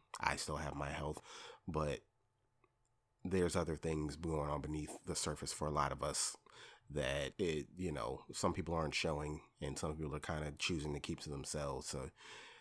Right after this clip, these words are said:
work with those people and don't take it personal.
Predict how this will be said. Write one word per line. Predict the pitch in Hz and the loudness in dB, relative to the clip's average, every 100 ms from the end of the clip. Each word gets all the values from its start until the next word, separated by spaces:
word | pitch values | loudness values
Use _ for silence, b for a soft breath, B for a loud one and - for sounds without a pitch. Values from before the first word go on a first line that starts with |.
| B B _ - | B B _ -2
work | 73 98 | 6 8
with | - | 8
those | - 87 - | 8 6 6
people | 90 - 76 71 B - | 2 2 0 -2 B -2
and | 82 78 76 | 0 0 0
don't | 69 80 82 | 2 0 2
take | 95 87 | 0 0
it | - | -2
personal. | - 82 - 76 - | 0 0 0 -4 -6